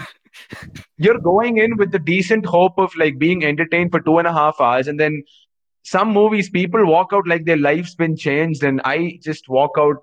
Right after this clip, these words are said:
Speaker 2: having experienced the worst two and a half hours of my life. You know, my head is paining, you know,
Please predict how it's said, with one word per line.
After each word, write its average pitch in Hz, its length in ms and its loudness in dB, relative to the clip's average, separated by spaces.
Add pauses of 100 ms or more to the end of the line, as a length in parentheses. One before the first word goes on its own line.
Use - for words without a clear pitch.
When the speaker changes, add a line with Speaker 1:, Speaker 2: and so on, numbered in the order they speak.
(160)
Speaker 2:
having 139 300 -4
experienced 143 680 -2
the 135 80 -2
worst 131 500 -2
two 139 140 2
and 131 80 0
a 127 60 0
half 127 220 0
hours 123 180 0
of 117 120 -6
my 117 160 -4
life. 101 340 -4 (920)
You 120 100 -2
know, 143 100 0
my 131 140 -2
head 139 200 -2
is 160 120 -4
paining, 143 560 0
you 127 80 0
know, 143 300 -2